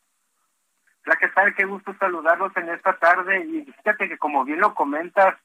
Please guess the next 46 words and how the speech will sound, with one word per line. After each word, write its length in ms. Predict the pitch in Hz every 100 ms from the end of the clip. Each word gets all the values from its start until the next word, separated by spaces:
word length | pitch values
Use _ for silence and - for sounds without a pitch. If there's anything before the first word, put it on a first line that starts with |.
| _ _ _
este 340 | 160 - 190
año 300 | 180 180 190
ha 100 | 185
sido 500 | - 190 196 185 147 -
muy 180 | 165 175
difícil 560 | 202 - 202 208 190
para 240 | - 156 143
garantizar 640 | 139 135 127 _ - 170
el 140 | 180
abasto 440 | 139 156 - - 175
de 140 | 143
agua 380 | 135 156 156 -
potable 520 | 131 123 151 165 156
en 100 | 156
la 120 | 143 131
ciudad 300 | 127 120 151
de 80 | 165
Hermosillo, 580 | 143 123 _ 160 170 156
Sonora, 420 | 139 147 190 170 -
que 120 | 151
es 40 |
la 140 | 151 151
capital 480 | 143 - 123 143 151
aquí 240 | - 151
del 200 | 160 160
estado. 520 | 156 - 160 170 165 _ _ _ _
Y 80 | 208
es 100 | 214
que 80 | 233
han 80 |
surgido 400 | 233 214 233 220
varios 240 | 214 214 226
problemas 640 | 180 165 185 202 214 208 _ _ _
con 200 | 170 170
algunos 440 | 147 175 196 190 _
pozos 440 | 180 208 202 180
de 120 | 170
la 160 | 147 -
zona. 460 | 190 202 196 190 - _
También 340 | - 160 180 208
han 140 | 208
fallado 500 | - 185 190 202 202
las 220 | 190 143
bombas 380 | 156 185 190 185
de 80 | 170
diferentes 600 | 151 - 139 160 165 180